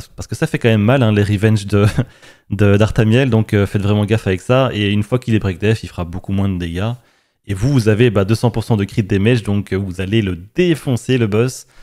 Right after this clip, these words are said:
Euh, donc, euh, je conseille vraiment cette team-là. Évidemment, si vous n'avez pas le singe d'arc,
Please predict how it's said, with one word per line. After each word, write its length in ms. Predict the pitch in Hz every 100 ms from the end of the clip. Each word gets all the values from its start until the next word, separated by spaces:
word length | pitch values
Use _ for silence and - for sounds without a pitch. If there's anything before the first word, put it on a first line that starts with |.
| - _ -
Euh, 220 | 104 98
donc, 260 | 95 110 113
euh, 120 | 107
je 120 | 101
conseille 260 | 104 113 117
vraiment 260 | 107 120 143
cette 180 | 117
team-là. 420 | - 104 98 120 120
Évidemment, 360 | 104 104 110
si 140 | 107 95
vous 60 |
n'avez 120 | 95
pas 120 | - 101
le 80 |
singe 260 | 92 92 90
d'arc, 260 | 95 92